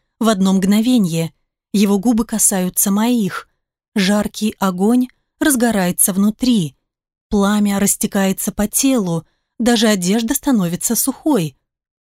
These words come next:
Поцелуй длится не больше двух секунд, но у меня ощущение, что мой мир только что перевернулся с ног на голову.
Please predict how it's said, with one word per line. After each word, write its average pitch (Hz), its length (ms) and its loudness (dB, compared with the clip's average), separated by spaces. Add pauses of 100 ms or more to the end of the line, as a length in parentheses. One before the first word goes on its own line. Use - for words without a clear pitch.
(180)
Поцелуй 190 640 0
длится 240 600 0 (280)
не 311 140 4
больше 185 340 0
двух 190 300 -4
секунд, 180 580 -2 (220)
но 220 340 2
у 226 80 2
меня 214 380 4
ощущение, 233 800 0 (240)
что - 260 0
мой 220 300 4
мир 233 320 2 (240)
только 311 320 0
что 233 240 -2
перевернулся 202 960 0 (180)
с - 140 0
ног 196 240 0
на 240 180 2
голову. 165 500 -4